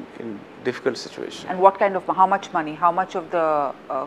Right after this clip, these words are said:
Speaker 2: compensation would you want to get by the
Speaker 1: I,
Speaker 2: third
Speaker 1: I,
Speaker 2: quarter?
Speaker 1: I think what was announced last time, fifteen thousand crores, of which, uh, uh, in which our share was three thousand five hundred,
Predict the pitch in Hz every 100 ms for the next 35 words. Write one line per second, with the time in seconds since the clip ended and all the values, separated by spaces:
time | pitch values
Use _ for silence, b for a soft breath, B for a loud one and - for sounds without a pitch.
0 | - - 156 170 - 160 - 160 165 170
1 | 175 185 196 156 147 143 170 180 156 185
2 | 208 - - 180 196 220 180 180 196 165
3 | 147 151 202 - 139 151 - 151 123 104
4 | 120 - - - - 139 170 165 139 135
5 | 135 - 151 139 139 120 135 135 - -
6 | - - 101 85 - - - - 127 143
7 | 170 107 131 175 - 151 147 139 135 -
8 | - 139 131 131 - 139 143 117 113